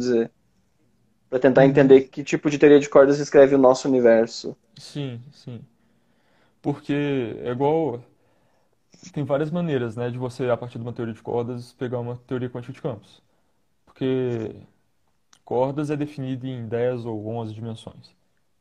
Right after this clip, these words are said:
Speaker 2: Então, pra
Speaker 1: Ah.
Speaker 2: você conseguir alguma coisa que pra gente faça sentido ou que possa,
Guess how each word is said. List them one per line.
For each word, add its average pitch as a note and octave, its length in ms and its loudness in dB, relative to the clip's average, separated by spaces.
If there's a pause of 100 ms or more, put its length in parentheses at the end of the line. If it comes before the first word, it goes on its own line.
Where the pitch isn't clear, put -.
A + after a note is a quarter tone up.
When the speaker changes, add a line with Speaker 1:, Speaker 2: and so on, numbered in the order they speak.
(160)
Speaker 2:
Então, A#2 280 -10
pra A2 100 -6
Speaker 1:
Ah. - 20 -8
Speaker 2:
você C3+ 160 -10
conseguir C3+ 360 -8
alguma B2+ 280 -6
coisa A2+ 420 -6 (400)
que - 100 -20
pra A#2+ 200 -6
gente A2+ 640 -10 (200)
faça A2+ 340 -4
sentido B2+ 560 -8
ou A#2+ 60 -4
que A2+ 280 -6 (920)
possa, B2 960 -2